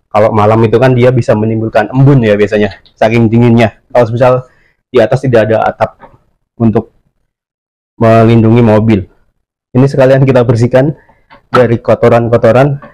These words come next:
Dan ini grillnya, ini mobil tahun sembilan puluh lima, teman-teman.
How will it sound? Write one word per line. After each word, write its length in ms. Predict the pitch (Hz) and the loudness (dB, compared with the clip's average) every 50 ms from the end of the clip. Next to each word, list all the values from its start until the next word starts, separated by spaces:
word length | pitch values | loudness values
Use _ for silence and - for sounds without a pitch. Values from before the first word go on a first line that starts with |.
| _ _ _ - - - _ _ _ _ _ _ _ _ _ - - - - _ _ _ _ _ _ - - - - _ _ - - - - - - - - - - - - - - - _ _ _ _ _ _ _ _ | _ _ _ -20 -20 -20 _ _ _ _ _ _ _ _ _ -10 -10 -10 -12 _ _ _ _ _ _ -18 -18 -18 -18 _ _ -18 -16 -16 -14 -16 -18 -18 -20 -20 -20 -20 -20 -20 -20 -20 _ _ _ _ _ _ _ _
Dan 180 | - 113 107 101 107 | -4 -2 0 0 0
ini 160 | 107 110 123 117 113 | 0 0 0 0 0
grillnya, 720 | 127 120 131 131 123 120 127 131 147 156 175 160 - - - - - - - _ - | 0 2 2 2 2 2 2 2 2 2 0 -2 -6 -10 -20 -20 -20 -20 -10 _ 0
ini 80 | 143 170 180 | 2 2 4
mobil 320 | 180 175 165 151 165 180 | 4 2 2 2 2 2
tahun 160 | 180 170 175 170 | 2 2 0 0
sembilan 200 | - 156 143 143 | 2 2 2 2
puluh 120 | 147 156 143 123 | 4 4 4 4
lima, 120 | 120 127 147 | 2 2 2
teman-teman. 480 | 139 131 127 117 - 131 147 143 - | 2 0 2 2 2 0 0 -2 -6